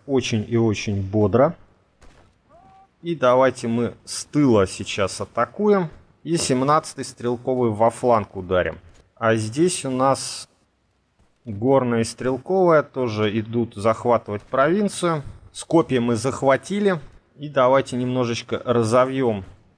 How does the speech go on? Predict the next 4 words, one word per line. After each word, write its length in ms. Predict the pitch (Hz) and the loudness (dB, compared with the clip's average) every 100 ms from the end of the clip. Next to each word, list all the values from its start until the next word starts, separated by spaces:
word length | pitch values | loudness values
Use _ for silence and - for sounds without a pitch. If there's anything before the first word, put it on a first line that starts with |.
| - | -10
наше 340 | 107 104 - | -4 -4 -4
наступление. 1000 | 104 107 - 120 - 147 185 180 160 139 - - | -6 -6 -8 -12 -4 0 2 2 0 -2 -6 -8
Восемнадцатую 800 | 104 117 123 127 127 123 - 107 | -2 -2 -2 0 0 -2 -8 -10
стрелковую 920 | - 113 123 123 131 127 113 104 98 | -8 -4 -2 -2 -2 2 4 2 0